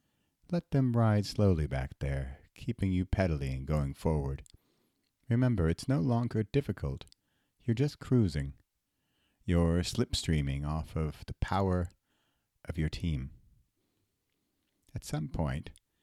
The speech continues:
you might look back and see part of your condition has completely disappeared. Or maybe your old self was so far behind he took a wrong turn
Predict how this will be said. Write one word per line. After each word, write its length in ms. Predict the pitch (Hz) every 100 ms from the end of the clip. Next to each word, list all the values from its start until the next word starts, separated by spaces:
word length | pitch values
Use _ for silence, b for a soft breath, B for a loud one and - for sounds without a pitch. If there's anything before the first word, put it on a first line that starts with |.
| _ _ _
you 100 | -
might 240 | 95 95 92
look 240 | 90 -
back 420 | 80 78 80 -
and 280 | 76 69 69
see 260 | - 85 82
part 240 | - 87
of 120 | 80
your 120 | 78
condition 440 | 80 82 82 87 92
has 140 | 78
completely 540 | - 90 - 139 - 131
disappeared. 720 | 113 107 - - 69 67 67 _ _ _ _ _ _ _ _ _
Or 80 | 69
maybe 300 | 71 82 78
your 140 | 71
old 260 | 82 85 78
self 400 | - 87 78 -
was 100 | -
so 220 | - 92
far 300 | 85 92 85
behind 540 | 76 71 110 85 65 -
he 60 |
took 220 | - 82
a 20 | 67
wrong 320 | 73 78 76
turn 440 | - 95 90 90